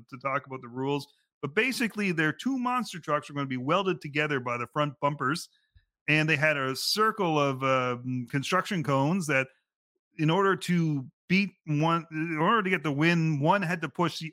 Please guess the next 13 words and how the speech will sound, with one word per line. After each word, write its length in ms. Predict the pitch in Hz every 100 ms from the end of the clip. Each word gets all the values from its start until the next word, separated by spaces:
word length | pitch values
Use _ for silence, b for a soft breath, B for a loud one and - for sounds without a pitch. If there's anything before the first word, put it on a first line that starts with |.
| -
other 440 | 165 147 139 131
out 140 | 143 143
of 100 | 135
that 240 | 143 135
circle 680 | - 151 147 143 117 110 -
all 220 | 143 156 151
the 100 | 135
way, 300 | 127 110 110
both 260 | 147 190 190
axles. 640 | 123 110 - 120 _ - _ _ -
And 140 | 147 151
of 180 | 135 -
course, 540 | 233 185 147 -